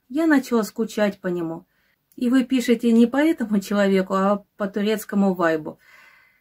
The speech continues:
Я начала учить турецкий, заниматься с преподавателем, мне это очень сильно нравится. И вот когда этот турок приехал осенью, я, я просто безумно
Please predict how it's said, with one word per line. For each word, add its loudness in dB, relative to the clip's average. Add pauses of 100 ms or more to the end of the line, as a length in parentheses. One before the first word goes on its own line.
(160)
Я 4
начала 2
учить 0
турецкий, -2
заниматься 2
с -14
преподавателем, -2
мне 0 (160)
это -8
очень -2
сильно -2
нравится. -6 (240)
И -6
вот 0
когда 0
этот -4
турок -4
приехал -4
осенью, -2
я, -2 (100)
я -6
просто -4
безумно 2